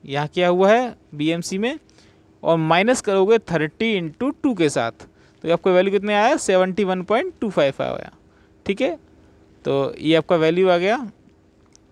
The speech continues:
उसके बाद आप निकालेंगे, अ, पॉइंट ए के लिए। पॉइंट ए पे गए, पॉइंट ए पे जाने के बाद आपको फोर्स कितना दिखाई दिया, यहाँ से देखिए, ये दिखाई दिया आपको, ये दिखाई दिया आपको, ये दिखाई दिया आपको।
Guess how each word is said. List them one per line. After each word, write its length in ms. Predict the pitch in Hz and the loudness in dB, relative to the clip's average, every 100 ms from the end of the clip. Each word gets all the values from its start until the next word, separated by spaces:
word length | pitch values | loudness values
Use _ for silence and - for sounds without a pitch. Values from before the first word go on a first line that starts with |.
| - _ | -20 _
उसके 300 | 165 160 226 | -6 -2 0
बाद 380 | 214 180 185 190 - | 4 4 4 0 -2
आप 240 | 180 180 | -2 -2
निकालेंगे, 760 | 185 165 156 160 165 160 175 208 | -2 0 0 -2 -2 0 0 -2
अ, 60 | _ _ _ _ _ - - 143 143 143 147 - _ _ _ | _ _ _ _ _ -12 -6 -2 0 0 -2 -4 _ _ _
पॉइंट 460 | 185 185 240 262 - _ | 2 2 2 -2 -6 _
ए 120 | 175 175 | 2 4
के 160 | 165 | 2
लिए। 240 | 143 131 131 | 0 0 -2
पॉइंट 420 | - 165 185 - | 0 0 0 -4
ए 120 | 170 175 | -2 2
पे 180 | 196 | 2
गए, 200 | 175 202 254 _ _ _ _ | 2 0 -4 _ _ _ _
पॉइंट 260 | 170 185 190 | 0 0 -2
ए 180 | 180 190 | 2 2
पे 300 | 196 208 170 | 4 2 0
जाने 280 | 143 160 175 | 0 0 0
के 80 | 180 | 0
बाद 140 | 185 | 2
आपको 220 | 180 190 | 0 -2
फोर्स 300 | 180 175 175 | -2 0 0
कितना 280 | - 180 175 | -2 -6 -4
दिखाई 220 | 165 160 | -2 -2
दिया, 180 | 160 180 | 0 0
यहाँ 180 | 185 170 | 2 0
से 100 | 175 | 0
देखिए, 360 | 170 165 214 214 _ | -4 0 -2 -2 _
ये 240 | 135 139 170 | -4 0 0
दिखाई 260 | 160 170 | 0 0
दिया 260 | 170 175 170 | 0 2 2
आपको, 380 | 165 190 196 185 | 0 -2 0 0
ये 200 | 147 165 | -2 -2
दिखाई 280 | 156 165 | -2 -2
दिया 260 | 165 175 175 | -2 0 0
आपको, 280 | 160 - 190 | 0 -2 -2
ये 180 | 151 143 | 0 -2
दिखाई 280 | 127 127 | -4 -6
दिया 240 | 120 120 127 | -4 -6 -8
आपको। 220 | 151 - | -10 -20